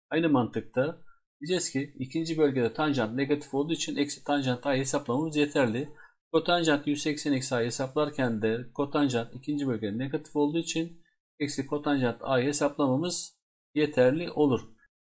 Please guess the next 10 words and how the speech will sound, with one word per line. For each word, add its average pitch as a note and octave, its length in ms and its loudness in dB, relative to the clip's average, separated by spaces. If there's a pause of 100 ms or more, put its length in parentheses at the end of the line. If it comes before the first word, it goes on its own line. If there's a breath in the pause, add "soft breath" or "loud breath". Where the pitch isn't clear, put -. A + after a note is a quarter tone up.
(260)
Üçüncü F3 340 0
ve E3 140 4
dördüncü E3 340 4
bölge B2+ 240 4
hesaplarken C#3+ 680 0
de - 80 -4
aynı E3+ 280 2
şeyi C#3+ 200 -2
söyleyeceğiz. D3 760 -2
Bakın. - 380 -8